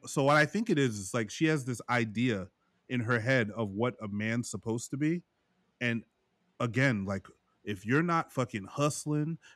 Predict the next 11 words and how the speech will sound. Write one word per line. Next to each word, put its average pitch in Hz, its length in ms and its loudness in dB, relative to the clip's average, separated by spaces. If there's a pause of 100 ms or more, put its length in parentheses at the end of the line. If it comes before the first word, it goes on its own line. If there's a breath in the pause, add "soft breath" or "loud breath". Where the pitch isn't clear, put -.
if 98 180 -8
you're 131 160 2
not 123 400 2
making 120 440 0
money 151 380 4
or 107 160 0
fixing 175 480 0
shit 175 420 0 (380 soft breath)
or 113 140 2
building 160 480 4
stuff - 560 0